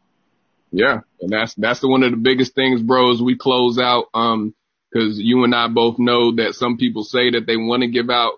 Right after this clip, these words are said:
get out, um, but their actions or even their words may show otherwise. And I know of plenty, plenty women, uh, that have questioned either boyfriends or even husbands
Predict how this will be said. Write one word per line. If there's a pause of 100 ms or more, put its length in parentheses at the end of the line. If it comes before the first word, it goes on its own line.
(140)
get
out, (120)
um,
but
their
actions (280)
or
even
their
words
may
show
otherwise.
And
I
know
of
plenty, (400)
plenty
women,
uh,
that
have
questioned
either
boyfriends
or
even
husbands